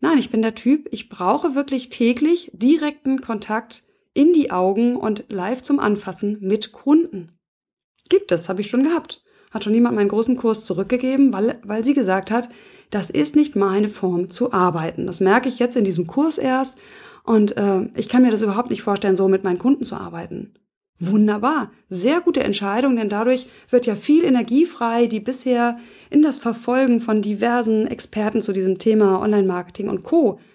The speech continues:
geflossen sind. Genau, also da tatsächlich die persönliche Voraussetzung checken,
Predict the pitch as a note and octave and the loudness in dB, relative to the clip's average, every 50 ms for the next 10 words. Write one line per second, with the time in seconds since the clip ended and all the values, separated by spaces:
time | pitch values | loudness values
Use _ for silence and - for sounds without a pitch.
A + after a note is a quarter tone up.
0 | _ - - - - E3+ E3 E3+ F#3 E3 D#3+ - - - - - _ _ _ _ | _ -12 -8 -4 -4 -4 -2 -2 -6 -8 -8 -8 -10 -10 -12 -14 _ _ _ _
1 | _ _ _ _ _ _ _ _ _ _ _ _ _ _ - _ _ _ - _ | _ _ _ _ _ _ _ _ _ _ _ _ _ _ -20 _ _ _ -20 _
2 | _ _ - _ _ - - - - - - - - _ _ C#4+ C#4 - - - | _ _ -20 _ _ -20 -20 -20 -20 -20 -20 -20 -20 _ _ 4 4 4 4 2
3 | E3+ F#3+ F3 G#3 A#3 C4+ C#4 C#4 C4+ B3 A3+ A#3 A#3+ A#3 A#3 A3+ - A3 - G#3+ | 0 2 4 4 6 6 4 4 2 -2 0 2 2 0 0 -2 -4 -4 -4 -2
4 | F#3 G3 A3 A#3 A#3+ A3 G#3+ G#3+ G#3 G3+ G3+ G3+ G3+ G3 G#3 G3 - - F#3 F3+ | 2 2 4 4 2 0 -2 -8 -6 -2 -2 -2 0 0 -4 -4 -2 -2 -2 0
5 | F3+ - G#3+ G#3+ A3 A3+ A3+ A3 G#3+ - | 0 -2 -4 0 2 0 0 0 -2 -8